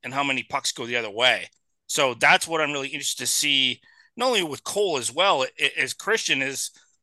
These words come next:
sometimes they forget, you know, that talent pool quickly, you know, compresses, and then they're playing against college teams, and, like, they're bigger, faster, stronger. I'm like, "Oh, I can't just dangle with the puck and do what <laughs> I want." So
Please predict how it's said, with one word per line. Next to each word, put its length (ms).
sometimes 400
they 80
forget, 380
you 100
know, 80
that 200
talent 260
pool 320
quickly, 640
you 100
know, 80
compresses, 680
and 180
then 160
they're 100
playing 240
against 340
college 400
teams, 300
and, 100
like, 160
they're 100
bigger, 300
faster, 460
stronger. 460
I'm 80
like, 140
"Oh, 280
I 80
can't 240
just 160
dangle 320
with 100
the 80
puck 300
and 120
do 100
what 160
<laughs> 0
I 80
want." 320
So 420